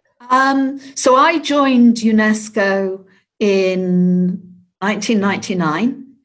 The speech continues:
um, and unesco had a division of statistics. It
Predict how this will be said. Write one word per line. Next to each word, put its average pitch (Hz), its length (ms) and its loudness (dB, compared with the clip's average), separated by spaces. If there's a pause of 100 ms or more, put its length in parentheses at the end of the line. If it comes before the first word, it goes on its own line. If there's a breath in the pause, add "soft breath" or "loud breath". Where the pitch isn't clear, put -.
(420 soft breath)
um, 208 840 -2
and 196 840 0 (500)
unesco 240 720 2
had 202 540 -2 (140)
a 196 60 -6
division 202 420 -4
of 208 140 -6
statistics. - 1080 -8 (800)
It 226 540 2